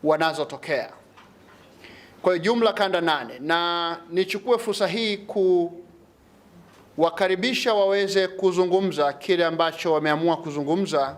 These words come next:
kwa hiari yao wenyewe mbele ya umma wa Tanzania kupitia vyombo vya habari. Na tumekawia kidogo kuanza kwa sababu kulikuwa na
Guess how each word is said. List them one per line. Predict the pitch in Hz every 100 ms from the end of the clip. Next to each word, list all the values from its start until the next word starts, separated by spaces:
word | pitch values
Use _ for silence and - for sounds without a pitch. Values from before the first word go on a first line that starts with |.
| -
kwa | 165
hiari | 151 151 147
yao | 165 160
wenyewe | 151 165 185 143 151 - - - - - - - -
mbele | 151 170 170
ya | 160
umma | 160 165 160
wa | 147
Tanzania | 156 143 147 196 202 196 - - _ _ - - - - - - - - - - -
kupitia | 196 185 196 214
vyombo | 175 185 180 170 160 160 - - - - - - - - -
vya | 160
habari. | 156 147 139 117 - - _ _ _ _ - - - - - - - - - - - - - - - - - -
Na | - 151 156 156 151 151 151 151 - - _ _ _ _ _ _ _ - - - - - - - - - - - - - - - - - -
tumekawia | 175 175 190 208 196
kidogo | 196 208 190
kuanza | 196 220 202 151
kwa | -
sababu | 202 175 165
kulikuwa | 156 165 156 185
na | 165 160 156